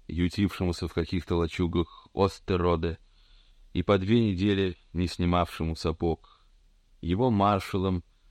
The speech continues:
ропщущим и жаждущим вернуться домой, солдатам, стершим ноги от бесконечных переходов, измученным, усталым и злым, его вассалам и близким.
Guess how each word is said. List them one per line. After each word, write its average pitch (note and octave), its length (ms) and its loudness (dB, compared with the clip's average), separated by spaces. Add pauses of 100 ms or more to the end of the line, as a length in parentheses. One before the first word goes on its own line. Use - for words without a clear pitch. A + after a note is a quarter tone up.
(160)
ропщущим F#2+ 960 0
и E2 160 -2
жаждущим F2+ 680 0
вернуться F2 540 -2
домой, D#2+ 480 -2 (520)
солдатам, F#2 920 2 (180)
стершим F#2+ 640 0
ноги F#2+ 420 2 (280)
от E2 140 -2
бесконечных F2 720 -2
переходов, E2+ 640 0 (360)
измученным, F#2+ 840 0 (220)
усталым F#2 640 0
и E2+ 140 -4
злым, E2+ 500 -2 (600)
его G2+ 320 2
вассалам A#2 580 2
и G#2 100 -8
близким. E2 600 -4